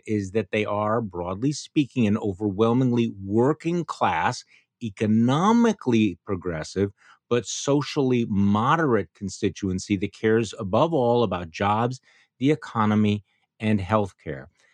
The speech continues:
And so, a-, again, I think that there was a certain take them for granted. You know, the browning of America meant we're just gonna win elections forever. And it's just not true. You made another point here, and, and, and Reed Teixeira, to,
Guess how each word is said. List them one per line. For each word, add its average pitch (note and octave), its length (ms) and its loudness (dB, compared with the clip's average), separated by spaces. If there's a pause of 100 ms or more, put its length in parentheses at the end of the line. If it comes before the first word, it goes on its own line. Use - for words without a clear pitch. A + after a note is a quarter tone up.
(260)
And G#2+ 200 0
so, G#2 760 2
a-, G2+ 160 -10
again, A2 340 0
I G2+ 180 -4
think G#2+ 220 -8
that G2 120 -8
there A2 100 2
was G#2 160 0
a G#2 60 -6
certain G#2+ 340 -2
take A#2+ 320 -4
them A#2+ 160 -2
for A2 180 -2
granted. G#2+ 560 2 (280)
You G2+ 100 -4
know, G#2+ 100 2
the G#2 100 0
browning G#2+ 520 2
of A#2 100 0
America A#2 460 2
meant G#2 260 2
we're G#2 120 2
just G2+ 160 -4
gonna G#2+ 140 2
win G#2+ 200 2
elections G#2+ 560 0
forever. F#2+ 720 -2 (420)
And G#2+ 80 0
it's A2 200 0
just G#2 420 -2
not G2+ 380 0 (240)
true. F3+ 500 2 (380)
You C3+ 120 4
made F3 200 4
another C#3 360 2
point G2 340 -4
here, F2 180 -4
and, A2 260 0
and, A#2+ 160 2
and B2 160 0
Reed C3+ 180 4
Teixeira, F2+ 580 0
to, F2 140 -10